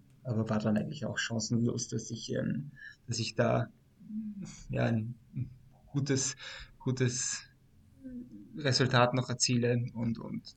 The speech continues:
da ging's halt wirklich auch nur, okay, entweder es wird Limit, also Hop oder Drop und in dem Fall war's dann auch Drop. Ähm, ja, wär so oder so auch ohne Sturz an dem Tag in Dresden sehr, sehr hart geworden, ähm, zur elf dreißig zu unterbieten für mich.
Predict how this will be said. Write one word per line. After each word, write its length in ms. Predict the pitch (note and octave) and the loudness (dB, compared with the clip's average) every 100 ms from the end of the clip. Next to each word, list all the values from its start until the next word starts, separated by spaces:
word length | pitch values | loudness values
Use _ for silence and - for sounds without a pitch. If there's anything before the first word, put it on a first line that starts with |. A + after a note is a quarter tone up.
| - | -4
da 140 | A#2 | -4
ging's 240 | - A2 A#2 | -2 -4 -2
halt 180 | A2 | -2
wirklich 260 | B2+ A#2+ A#2+ | -2 0 0
auch 120 | A2+ | 0
nur, 160 | B2 B2 | 0 -2
okay, 340 | B2 B2+ B2 | -2 0 0
entweder 280 | - - - | -4 -8 -4
es 120 | A#2+ | -4
wird 140 | B2 A#2+ | -4 -2
Limit, 380 | B2 B2+ B2+ B2+ | 2 4 2 0
also 260 | A#2 A2+ | -2 0
Hop 180 | A#2 A#2 | -2 -2
oder 200 | A#2+ A#2 | -6 -8
Drop 320 | - C3 B2+ | -2 -2 0
und 180 | A#2+ A#2 | 0 0
in 160 | B2+ B2+ | -4 -6
dem 220 | B2 B2 | -4 -4
Fall 260 | - B2 | -4 -4
war's 180 | B2 A#2+ | -2 -4
dann 160 | B2 - | -6 -8
auch 180 | A#2+ - - | -12 -12 -4
Drop. 220 | B2+ - - - - - - - | -4 -4 -12 -12 -12 -12 -14 -2
Ähm, 460 | B2 A#2+ A#2+ A#2 G#2+ - | 2 4 4 2 0 -8
ja, 280 | - B2 - - - - - - - - - - - - - | -2 0 0 -8 -20 -20 -20 -20 -20 -20 -20 -20 -20 -12 0
wär 400 | A2+ A2+ A#2+ A2+ | 6 10 10 10
so 200 | - B2 | 8 8
oder 180 | B2 | 8
so 260 | A2+ B2 B2 | 8 8 8
auch 160 | A2+ - | 6 4
ohne 200 | A#2+ A2+ | 4 4
Sturz 340 | - A#2+ A#2+ | 4 4 4
an 80 | A2+ | 2
dem 180 | A2+ A2 | 4 2
Tag 300 | A2 A2 A2+ | 2 2 0
in 100 | G#2+ | -2
Dresden 580 | A2+ A2+ - A#2+ - - - | 0 0 0 -2 -4 -8 -6
sehr, 240 | - A#2 | 0 2
sehr 160 | A2+ G#2+ | 2 0
hart 180 | G#2+ | -2
geworden, 460 | - A2+ A#2+ A#2 A#2 - - - - - | 0 2 4 2 0 -4 -20 -20 -20 -6
ähm, 380 | - A2+ - - - | 0 0 0 -4 -2
zur 140 | - | 0
elf 160 | - - | 0 0
dreißig 360 | - A#2 B2 | 2 2 2
zu 120 | - A#2+ | 0 0
unterbieten 460 | A#2 A2+ B2 B2 | 0 -2 -2 -2
für 120 | - | -2
mich. 220 | B2+ B2+ | -4 -4